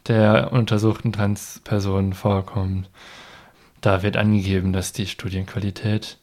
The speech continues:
gering wäre. Und zwar handelt es sich bei dieser Studie um eine klinische, ja, Case Series, also, ja, eine Fallbetrachtung.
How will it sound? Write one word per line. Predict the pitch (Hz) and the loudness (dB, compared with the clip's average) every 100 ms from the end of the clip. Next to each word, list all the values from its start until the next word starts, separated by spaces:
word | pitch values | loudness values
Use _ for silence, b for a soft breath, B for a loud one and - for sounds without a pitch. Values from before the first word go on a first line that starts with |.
| _ | _
gering | - 117 156 185 190 151 | 2 6 6 4 2 0
wäre. | 98 90 92 90 104 131 B B B B B B B B B B B B B - | -2 -4 -6 -8 -10 -14 B B B B B B B B B B B B B -4
Und | 151 110 104 104 120 127 - | 2 4 4 2 0 -4 -10
zwar | - 117 113 | 0 4 4
handelt | 117 113 | 4 0
es | 135 123 | -6 -8
sich | 110 | -8
bei | - 104 | -4 -2
dieser | 110 104 | -2 -4
Studie | - 113 110 | 0 0 2
um | 110 - | 0 -2
eine | 101 98 98 | -2 -2 -2
klinische, | 98 - 104 107 104 104 104 - 101 95 98 98 B B B | -4 -4 0 2 0 0 -2 -4 -2 0 0 -2 B B B
ja, | 101 95 95 95 95 b b b b b b - | 0 2 2 0 -2 b b b b b b -14
Case | - 127 123 - - - | 0 4 4 0 -8 -2
Series, | 135 131 131 135 135 135 - | 2 4 4 4 2 -2 -6
also, | 113 95 92 92 92 _ _ _ _ B B - | -6 -4 -4 -4 -6 _ _ _ _ B B 0
ja, | 92 95 | 2 2
eine | 104 95 | 0 -2
Fallbetrachtung. | 95 113 131 127 - 131 - - 135 | -2 4 6 6 4 2 2 2 2